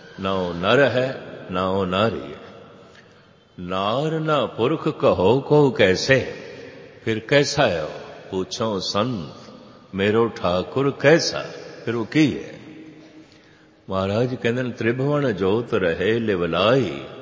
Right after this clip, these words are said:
ਸੁਰ ਨਰ ਨਾਥ ਸਚੇ ਸਰਨਾਈ।" ਉਹ ਤੇ ਇੱਕ ਜੋਤ ਹੈ, ਇੱਕ ਚਾਨਣਾ ਹੈ, ਇੱਕ ਪਰਮ ਸ਼ਕਤੀ ਹੈ, ਵਿਆਪਕ।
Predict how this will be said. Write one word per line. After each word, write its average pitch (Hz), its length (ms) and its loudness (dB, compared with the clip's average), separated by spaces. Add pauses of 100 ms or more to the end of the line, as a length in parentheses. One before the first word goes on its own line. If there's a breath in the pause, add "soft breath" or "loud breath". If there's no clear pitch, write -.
(420 loud breath)
ਸੁਰ 110 340 -4
ਨਰ 110 180 0
ਨਾਥ 90 480 -2
ਸਚੇ 110 460 -2
ਸਰਨਾਈ।" 71 520 -8 (880)
ਉਹ 175 100 0
ਤੇ 180 160 0
ਇੱਕ 170 120 -2
ਜੋਤ 120 480 4
ਹੈ, 78 240 -2 (180)
ਇੱਕ - 160 -4
ਚਾਨਣਾ 135 500 2
ਹੈ, 95 140 0
ਇੱਕ 85 120 -8
ਪਰਮ 127 360 0
ਸ਼ਕਤੀ 101 580 0
ਹੈ, 73 40 -2
ਵਿਆਪਕ। 101 440 -4